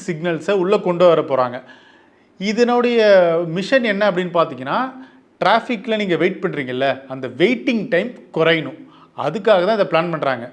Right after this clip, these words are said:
இப்ப டிராஃபிக் சிக்னல்ல ஒரு பழைய முறை இருக்கும், அது முற்றிலுமா மாத்தப்பட்டு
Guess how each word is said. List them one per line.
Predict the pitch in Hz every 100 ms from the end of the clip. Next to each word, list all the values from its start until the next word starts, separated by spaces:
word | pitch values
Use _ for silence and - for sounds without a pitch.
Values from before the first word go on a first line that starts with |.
| - _ -
இப்ப | 170
டிராஃபிக் | 131 196 233 269 -
சிக்னல்ல | 202 190 208
ஒரு | 226 190
பழைய | 175 196 214
முறை | 185 202
இருக்கும், | 185 135 - -
அது | 156 143
முற்றிலுமா | 139 156 160 214 226 226 214
மாத்தப்பட்டு | 180 180 185 147 - 143 202